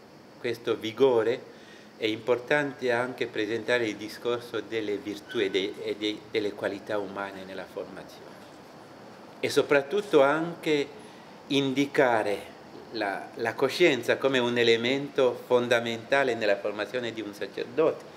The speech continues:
nel senso che il sacerdote per vocazione deve essere anche un educatore, un accompagnatore delle coscienze.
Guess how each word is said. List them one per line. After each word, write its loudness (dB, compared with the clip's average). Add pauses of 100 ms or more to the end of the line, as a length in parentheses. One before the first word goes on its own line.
(380)
nel -6
senso 0
che 2 (420)
il -2
sacerdote 2
per 6
vocazione 0
deve 2
essere 0
anche -4 (100)
un -10
educatore, -6 (160)
un -12
accompagnatore -8
delle -8
coscienze. -16